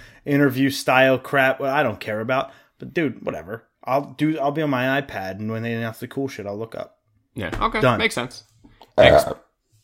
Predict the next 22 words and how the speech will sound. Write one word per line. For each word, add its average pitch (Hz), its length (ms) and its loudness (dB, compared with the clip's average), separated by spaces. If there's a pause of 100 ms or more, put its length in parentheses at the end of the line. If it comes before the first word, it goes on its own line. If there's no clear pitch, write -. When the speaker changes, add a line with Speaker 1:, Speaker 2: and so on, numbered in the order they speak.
(140)
Speaker 2:
excuse - 420 -8
you. 143 180 2
Speaker 1:
Ooh, - 460 -8 (220)
Speaker 2:
That's - 140 -6
Speaker 1:
that 113 100 -2
was 98 140 -8
a, - 20 -12
that's 127 240 -4
a - 60 -4
Speaker 2:
disgusting. - 320 -8 (100)
Speaker 1:
stanky 98 180 -14
one. 82 100 -18 (120)
Speaker 2:
Xbox 156 560 -2 (140)
also 160 400 2
announces 104 440 -2
mouse 131 380 0
and 135 100 -6
keyboard 151 440 0
support 127 360 -6
for - 120 -12
Xbox 117 580 -2
One. 87 240 -6